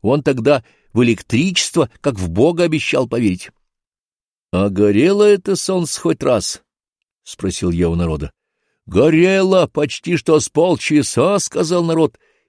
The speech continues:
и заотвечал дальше, споря сам с собой. "Больше горело, не бреши. Меньше, я обрадоваться не успел. Как же меньше, когда у меня слёзы от яркости потекли?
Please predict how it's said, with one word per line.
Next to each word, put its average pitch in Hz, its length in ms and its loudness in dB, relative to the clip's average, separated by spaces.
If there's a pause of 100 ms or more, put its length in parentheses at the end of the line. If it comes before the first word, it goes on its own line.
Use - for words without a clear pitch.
и 185 140 -2
заотвечал 95 560 -2
дальше, 147 580 0
споря 123 420 -6
сам 104 280 -8
с - 60 -10
собой. 82 260 -6 (360)
"Больше 104 580 0
горело, 98 420 2
не 95 120 0
бреши. 101 440 0 (380)
Меньше, 95 640 0
я 85 340 -2
обрадоваться 98 680 -2
не 107 80 -4
успел. 92 360 -6 (320)
Как 90 320 -6
же 90 200 -4
меньше, 95 440 -2
когда 80 320 -8
у 85 40 -2
меня 90 220 0
слёзы 110 580 0
от 98 180 -2
яркости - 560 -4
потекли? 95 480 -6